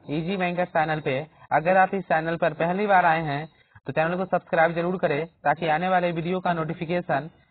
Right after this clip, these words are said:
आप तक पहुंचती रहे। इस video में हम लोग discuss करेंगे जो student बिहार से एमटेक करना चाहते हैं,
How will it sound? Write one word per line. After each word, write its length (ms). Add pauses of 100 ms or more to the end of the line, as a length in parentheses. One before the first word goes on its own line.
(140)
आप 220
तक 180
पहुंचती 400
रहे। 280 (680)
इस 180
video 280
में 100
हम 200
लोग 100
discuss 420
करेंगे 380 (580)
जो 280
student 400 (520)
बिहार 580
से 200
एमटेक 320
करना 300
चाहते 340
हैं, 220